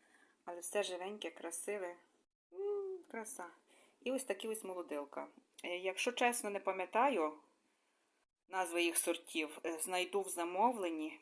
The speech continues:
підпишу обов'язково. Стан рослинок. Я задовільна,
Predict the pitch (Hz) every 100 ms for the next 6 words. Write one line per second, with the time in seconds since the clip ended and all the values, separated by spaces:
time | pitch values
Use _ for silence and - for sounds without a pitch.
0 | _ 170 - 180 170 165 156 156 156 -
1 | - 156 151 151 170 269 - _ - _
2 | _ _ _ _ _ _ - - - 185
3 | 160 165 180 - 175 151 143 - - -
4 | _ _ _ _ _ - 202 214 190 170
5 | 147 143 143 160